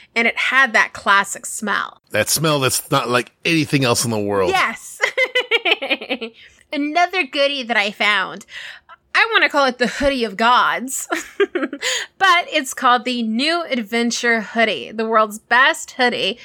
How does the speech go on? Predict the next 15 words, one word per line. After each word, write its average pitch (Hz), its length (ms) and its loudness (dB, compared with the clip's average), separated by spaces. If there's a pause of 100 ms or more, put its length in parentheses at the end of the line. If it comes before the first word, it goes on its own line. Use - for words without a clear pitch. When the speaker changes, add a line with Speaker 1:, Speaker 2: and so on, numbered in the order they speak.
(200)
Speaker 1:
via 202 240 -2
Kickstarter. 120 720 -4 (120)
Speaker 2:
Oh 117 160 4
my 117 200 2
God, 110 320 4
I'm 98 200 0
looking 107 260 -4
at 104 100 -2
this 101 200 -2
thing 101 220 -2
and 90 120 -2
there's 98 200 -4
like, - 160 -4 (480)
wow. 98 560 2
Speaker 1:
<laughs> - 60 -20